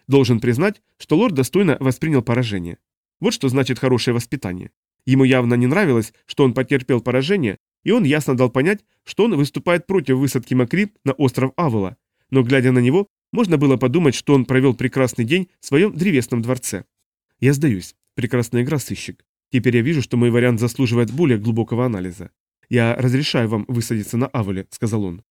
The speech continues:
«Но не делайте ничего такого, что могло бы вывести из равновесия моих эльфов. И держитесь подальше от моей дочери». «Что здесь происходит?» спросила Макри, и мне пришлось сказать, что я все ей объясню позже. После этого я поспешно вывел ее из каюты,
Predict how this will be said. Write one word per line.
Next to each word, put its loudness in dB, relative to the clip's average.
«Но 4
не 4
делайте 0
ничего 0
такого, -4
что 0
могло 2
бы 2
вывести 0
из -4
равновесия -2
моих -2
эльфов. -8
И 2
держитесь 0
подальше -2
от -4
моей 0
дочери». -8
«Что -2
здесь -2
происходит?» -2
спросила 0
Макри, -2
и 2
мне 2
пришлось -2
сказать, -2
что -2
я 4
все 0
ей 4
объясню -2
позже. -8
После 0
этого 2
я 4
поспешно -2
вывел 4
ее 2
из -2
каюты, 0